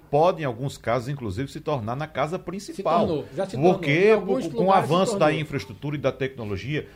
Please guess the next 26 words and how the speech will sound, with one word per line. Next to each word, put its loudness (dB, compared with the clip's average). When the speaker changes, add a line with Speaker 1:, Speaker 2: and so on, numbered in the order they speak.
Speaker 1:
com -4
serviços -2
de -6
internet -2
chegando -6
no -6
interior -2
com -4
qualidade, 0
inclusive -4
melhor -2
do -8
que -4
aqui -6
na -4
região -2
metropolitana, -6
as -8
pessoas -4
que -12
têm -4
a -4
possibilidade -6
de -14
trabalhar -2
remotamente -2